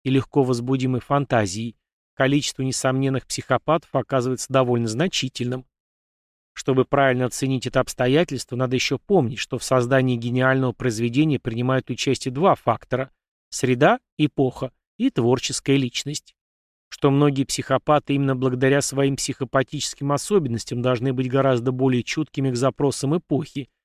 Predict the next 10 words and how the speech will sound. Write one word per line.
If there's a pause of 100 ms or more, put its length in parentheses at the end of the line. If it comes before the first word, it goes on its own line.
(300)
чем
так
называемые
нормальные
люди,
после
сказанного
понятно
само
собой.